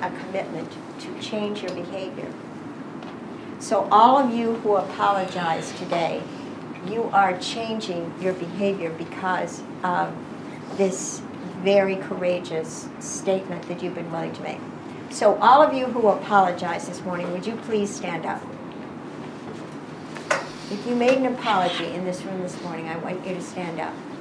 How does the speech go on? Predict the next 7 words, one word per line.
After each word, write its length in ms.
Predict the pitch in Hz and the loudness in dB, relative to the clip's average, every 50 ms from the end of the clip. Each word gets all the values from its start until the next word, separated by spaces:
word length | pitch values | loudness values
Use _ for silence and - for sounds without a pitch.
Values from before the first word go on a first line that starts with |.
| - - - - - - | -12 -12 -12 -12 -10 -8
because 300 | - 180 180 - - - | -6 -6 -6 -6 -8 -6
what 260 | - - 196 - - 220 | -2 0 0 0 0 4
you 80 | 226 220 | 10 12
did 480 | 214 - - - - 330 - - - - | 12 12 12 10 8 6 6 6 4 2
was 200 | 180 180 180 - - 180 180 175 | 2 2 0 -4 -8 -8 -6 -2
very 420 | 185 190 190 185 180 180 180 180 - - - - | 0 2 2 2 0 0 -2 -4 -6 -10 -12 -12
significant. 760 | - - - 185 185 - 180 180 175 175 - - - - - | -12 -10 -8 -6 -6 -6 -6 -6 -6 -6 -8 -10 -10 -10 -10